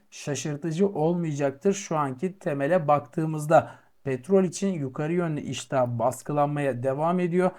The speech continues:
Geri çekilmelerde ise kritik destek bölgesindeyiz. Yine dip olarak kabul edebileceğimiz altmış beş,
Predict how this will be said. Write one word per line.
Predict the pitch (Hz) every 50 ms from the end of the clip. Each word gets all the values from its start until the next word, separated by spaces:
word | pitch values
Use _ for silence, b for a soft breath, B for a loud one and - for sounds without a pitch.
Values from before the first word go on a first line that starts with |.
| B B B -
Geri | 147 147 151 151
çekilmelerde | - 190 175 175 - 180 180 175 170 175 170 170 170 170 180
ise | 180 170 - 214 208 202 202
kritik | - - 143 143 135 - 226 202 202
destek | 233 233 202 214 - 175 160 156 156
bölgesindeyiz. | 143 139 135 135 139 135 139 - 135 131 135 160 185 175 147
Yine | 139 143 143 131 127
dip | 175 175 175
olarak | 196 202 202 190 180 165 170
kabul | - - 156 156 151
edebileceğimiz | 147 147 143 143 143 139 139 135 135 139 139 160 160
altmış | 147 131 131 123 - 135 - - 147
beş, | 170 196 196 196 B